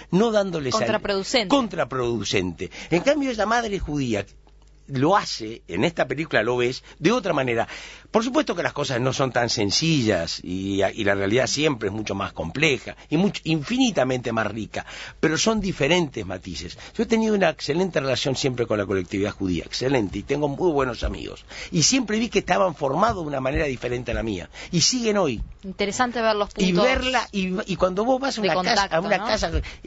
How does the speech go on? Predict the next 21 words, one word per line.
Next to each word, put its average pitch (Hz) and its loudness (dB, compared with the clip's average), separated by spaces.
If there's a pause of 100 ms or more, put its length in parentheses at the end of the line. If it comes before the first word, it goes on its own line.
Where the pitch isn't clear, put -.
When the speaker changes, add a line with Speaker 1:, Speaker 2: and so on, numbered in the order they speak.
(140)
Speaker 1:
el 139 2
divorcio 175 2
en 113 -2
la 107 0
colectividad 107 -2
judía, 101 2
hasta 107 2
muchísimo, 143 2
hasta - 2
hace 165 0
pocos 208 -2
años, 120 -4 (240)
estaba 202 2
muy 196 2
mal 147 2
visto. 101 -2 (340)
La 147 4
función 240 0
maternal 170 0
es 175 0
esencial. 113 2